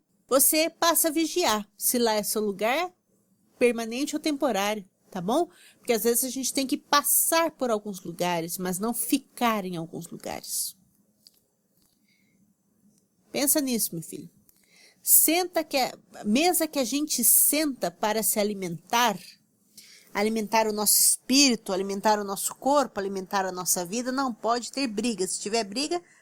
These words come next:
primeiro sinal que é errado. E também s-, definir se o local é uma passagem ou se é algo perene,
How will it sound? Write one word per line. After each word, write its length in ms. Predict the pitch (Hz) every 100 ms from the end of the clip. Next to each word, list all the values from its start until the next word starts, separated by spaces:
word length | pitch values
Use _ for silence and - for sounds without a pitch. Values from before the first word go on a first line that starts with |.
| _
primeiro 320 | - 254 302
sinal 260 | 294 277 269
que 120 | 269
é 20 |
errado. 400 | 240 180 165 - - _ _ _ _ _ _ _ _ _ _ _ _ _ 339
E 260 | 403 466 - _ _ _ _
também 600 | 311 285 220 220 277 294 _ _ _ _
s-, 380 | - - - - -
definir 520 | 226 302 - 262 247
se 120 | -
o 40 | 233
local 480 | 214 - 214 226
é 80 | 220
uma 140 | 214 214
passagem 840 | - 214 - 202 208 226 247 254 - _ _ _ _ -
ou 260 | 220 220 208
se 340 | - - 208
é 60 | 175
algo 320 | 185 190 208 _
perene, 640 | 240 220 180 175 185 202